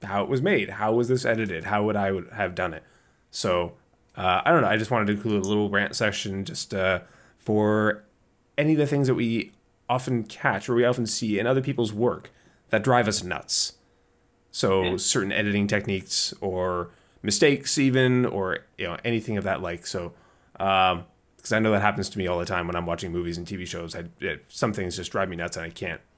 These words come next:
Speaker 1: can't understand why people do that particular thing, even though I say, "Nope, it's their style."
Speaker 2: Yeah. Um, s-, certain things, um, you know, I try and put myself in the editor's shoes,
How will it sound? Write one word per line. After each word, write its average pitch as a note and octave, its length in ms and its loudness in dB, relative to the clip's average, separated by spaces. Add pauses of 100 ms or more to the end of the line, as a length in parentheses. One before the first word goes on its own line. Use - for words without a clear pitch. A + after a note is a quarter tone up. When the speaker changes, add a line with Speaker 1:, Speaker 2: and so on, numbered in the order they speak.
(320)
Speaker 1:
can't C3+ 160 4
understand F#2 520 -2
why E2+ 200 -2 (260)
people G2+ 240 -6
do F#2+ 220 -4
that F2+ 380 -4
particular B2+ 400 -2
thing, E3 320 -10
even C4+ 160 0
though G3 220 4
I E3 220 0 (320)
say, A#2+ 380 0
"Nope, A#3 260 0
it's E3+ 140 2
their D#3 120 4
style." F2+ 380 -2 (720)
Speaker 2:
Yeah. E3 200 2 (120)
Um, D3 360 6 (100)
s-, - 420 -6 (420)
certain A#3 360 0
things, D#3 640 -4
um, A2+ 500 2 (1400)
you D3 100 -4
know, C3 100 8
I B2 120 8
try C3 380 4
and A#2+ 160 0
put B2+ 140 0
myself A#2+ 460 4
in B2 100 -6
the A#2 160 2
editor's A#2+ 380 2
shoes, A#2+ 440 0